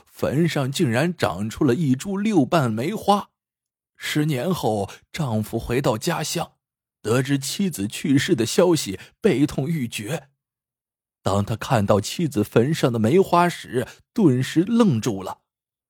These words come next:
原来在初始的后半段，他每天晚上都能梦到妻子站在床前冲他笑，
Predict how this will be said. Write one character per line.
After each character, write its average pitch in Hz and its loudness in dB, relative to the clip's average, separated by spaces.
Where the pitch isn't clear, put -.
原 107 2
来 98 -4
在 113 -2
初 139 2
始 95 0
的 123 0
后 143 2
半 107 -2
段， - -4
他 - 2
每 113 0
天 196 2
晚 80 -2
上 123 -2
都 180 0
能 131 0
梦 156 0
到 117 2
妻 214 -2
子 - -8
站 110 0
在 110 0
床 180 0
前 - -6
冲 120 -4
他 170 0
笑， - -2